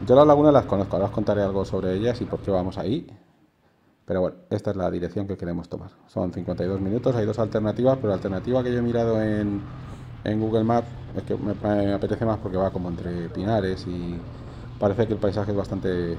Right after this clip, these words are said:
bastante bonito. Así que vamos a ir por ahí. Bueno, y para los que no lo sepan,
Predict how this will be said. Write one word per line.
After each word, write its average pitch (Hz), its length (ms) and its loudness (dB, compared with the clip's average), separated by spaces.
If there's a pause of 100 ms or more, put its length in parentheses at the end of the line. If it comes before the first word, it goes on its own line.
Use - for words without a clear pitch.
bastante 87 340 -4
bonito. 85 280 -6 (800)
Así 101 160 -2
que 110 80 0
vamos 107 220 4
a 104 40 2
ir 95 40 0
por 85 140 0
ahí. 82 120 -4 (1500)
Bueno, 117 240 4 (100)
y 113 100 0
para 98 380 4
los 92 120 -6
que - 80 -6
no 107 120 0
lo 117 60 2
sepan, 143 380 2